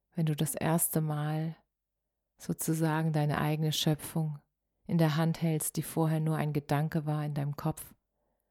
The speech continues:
und die du dann auf einmal physisch anfassen kannst. Und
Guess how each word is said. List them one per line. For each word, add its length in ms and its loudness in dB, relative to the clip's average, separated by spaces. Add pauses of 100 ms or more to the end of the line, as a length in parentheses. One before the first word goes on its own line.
(600)
und 180 0
die 80 0
du 100 -2
dann 220 0
auf 160 -4
einmal 520 0 (840)
physisch 800 2 (640)
anfassen 640 0
kannst. 520 -6 (880)
Und 540 -6